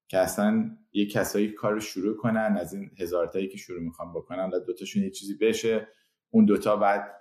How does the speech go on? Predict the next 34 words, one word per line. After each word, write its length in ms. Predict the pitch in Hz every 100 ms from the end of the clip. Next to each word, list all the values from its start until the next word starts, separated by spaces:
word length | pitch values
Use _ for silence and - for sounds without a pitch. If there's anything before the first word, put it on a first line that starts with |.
| _ _
فیت 300 | - 120 107
کنن 360 | 127 110 110
بقیه 440 | 98 87 87 117 127
اکوسیستم 580 | 123 113 113 110 - 107
و 40 |
اینطوری 560 | 113 113 123 131 131 131
هی 200 | 127 123
هی 60 |
بزرگتر 500 | 110 101 98 - 90
شه. 200 | - - _ _ _ _
این 140 | - 143
کاری 180 | 147
که 120 | 151 147
تو 160 | 135
داری 240 | 113 107 104
می‌کنی 680 | 104 - 104 101 104 98 - _ _ _ _ -
یا 580 | 104 104 101 98 92 - - _ _ -
پادکست 480 | 202 190 104 95 -
درست 300 | 95 90 101
می‌کنی 400 | 92 95 92 92
یا 460 | 95 95 92 92 - _ _ _
کوشیار 440 | 104 - 104 95
کرده 600 | 92 95 92 90 92 90
یا 220 | 92 95 90
کسای 400 | 98 92 98 92
دیگه 160 | 95
دارن 280 | 90 87 92
می‌کنن، 600 | 92 92 95 104 110 - _ _ _ _
به 80 | -
نظر 420 | 110 110 107 123
من 380 | 135 135 135 135 -
خیلی 380 | - 123 123 123
خیلی 240 | 127 120
مهمه. 720 | 117 101 110 110 98 120 131